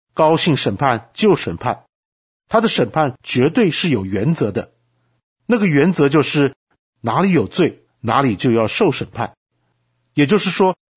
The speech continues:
地受审判绝对是和罪有关系的。可是我们又要问了，这个罪是从哪里来的呢？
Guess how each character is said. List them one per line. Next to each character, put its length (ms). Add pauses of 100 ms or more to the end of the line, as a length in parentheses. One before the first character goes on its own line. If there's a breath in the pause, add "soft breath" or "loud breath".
(100)
地 220
受 200
审 220
判 300 (120)
绝 240
对 160
是 160
和 160
罪 320
有 160
关 300
系 160
的。 180 (1080)
可 120
是 320
我 120
们 120
又 100
要 140
问 220
了， 180 (680)
这 120
个 100
罪 500 (140)
是 160
从 200
哪 180
里 100
来 240
的 80
呢？ 200